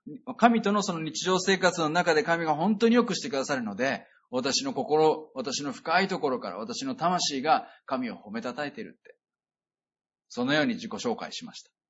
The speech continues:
また、イスラエルの王はこうあるべきだって。神の心にかなう王はこうなんだって。私たちも次の世界では町を治めるものになるはずですから。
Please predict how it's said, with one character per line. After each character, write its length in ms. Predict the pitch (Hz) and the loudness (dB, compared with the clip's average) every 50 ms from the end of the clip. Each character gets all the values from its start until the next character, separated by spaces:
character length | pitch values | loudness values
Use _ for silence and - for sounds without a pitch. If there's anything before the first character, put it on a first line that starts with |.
| _ _ _ _ _ _ _ _ _ _ _ _ _ _ _ _ _ _ - | _ _ _ _ _ _ _ _ _ _ _ _ _ _ _ _ _ _ 0
ま 120 | 160 165 | 2 4
た、 140 | 160 196 180 | 6 6 6
イ 80 | 165 156 | 6 4
ス 140 | - 196 | 4 6
ラ 80 | 196 196 | 6 6
エ 20 | |
ル 60 | 185 170 | 6 4
の 180 | 160 156 143 | 2 2 4
王 200 | 180 202 190 - | 6 8 8 10
は 360 | 165 180 180 147 - - - - _ - | 10 10 10 8 6 0 -10 -20 _ -16
こ 240 | - 117 110 113 110 | -8 -4 -2 0 0
う 20 | |
あ 40 | 180 190 | 0 0
る 80 | 180 | 0
べ 100 | 143 135 | -2 -4
き 80 | - 120 | -8 -8
だ 120 | 98 85 | -10 -10
っ 20 | - | -12
て。 200 | _ _ _ _ _ _ | _ _ _ _ _ _
神 240 | - 151 143 139 127 | 0 0 0 2 0
の 80 | 120 | -2
心 320 | 117 127 113 - 143 143 139 | -4 -6 -4 0 0 0 2
に 280 | 131 120 - - - _ _ _ _ _ _ _ _ _ _ _ _ _ _ _ _ _ _ _ _ _ _ _ - | 0 -2 -4 -6 -16 _ _ _ _ _ _ _ _ _ _ _ _ _ _ _ _ _ _ _ _ _ _ _ -4
か 120 | - 131 | -2 2
な 180 | 143 165 160 147 | 4 4 4 4
う 80 | 127 120 | 2 0
王 160 | 135 123 110 | 0 0 0
は 120 | 95 90 | -2 -4
こ 180 | - - 123 131 | -6 -4 -2 -2
う 40 | 131 | -2
な 80 | 117 | -2
ん 60 | 98 | -6
だ 80 | - - | -8 -14
っ 40 | - | -18
て。 160 | _ _ _ _ _ _ _ _ _ _ _ _ _ _ _ _ _ - | _ _ _ _ _ _ _ _ _ _ _ _ _ _ _ _ _ -10
私 220 | 123 123 160 156 - | -2 0 0 0 0
た 60 | 147 | 0
ち 80 | 127 | -2
も 120 | 127 120 110 | -2 -2 -2
次 180 | - 131 151 | -4 -6 -6
の 100 | 151 143 | -4 -6
世 120 | 117 131 117 | -4 -4 -4
界 180 | 123 120 110 | -2 -2 -2
で 80 | 107 107 | -2 -4
は 400 | 104 101 98 98 95 95 90 - _ _ _ _ _ _ _ _ _ _ _ _ _ _ _ - | -4 -4 -4 -4 -6 -8 -10 -12 _ _ _ _ _ _ _ _ _ _ _ _ _ _ _ -8
町 300 | 214 123 - - - 175 | -6 -6 -4 -2 0 0
を 200 | 165 - - 123 | 0 0 0 -2
治 140 | - 156 156 | -2 -2 -2
め 140 | 185 185 156 | -2 0 0
る 60 | 143 | 0
も 100 | 135 127 | 0 -2
の 120 | 120 113 | -2 -2
に 60 | 110 | -2
な 80 | 107 113 | -2 -2
る 80 | 110 95 | -4 -4
は 100 | 92 95 | -6 -10
ず 100 | - 87 | -16 -18
で 60 | - | -20
す 60 | - | -20
か 120 | - - | -20 -20
ら。 60 | - | -20